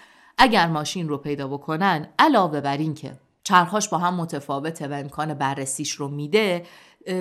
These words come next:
احتمالاً ماشین خیلی خونی شده. یعنی با حرکت تو این گودال خون، از داخل ماشین خونی شده، سپرش خونی شده، قالپاقش خونی شده.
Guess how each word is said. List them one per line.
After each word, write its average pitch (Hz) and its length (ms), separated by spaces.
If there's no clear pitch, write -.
احتمالاً 233 400
ماشین 240 300
خیلی 151 260
خونی 143 360
شده. 139 400
یعنی 143 140
با 147 80
حرکت 156 420
تو 160 100
این 147 120
گودال 143 420
خون، 214 500
از 151 280
داخل 160 560
ماشین 220 420
خونی 190 200
شده، 180 260
سپرش 196 560
خونی 185 200
شده، 175 240
قالپاقش 170 640
خونی 160 240
شده. 147 300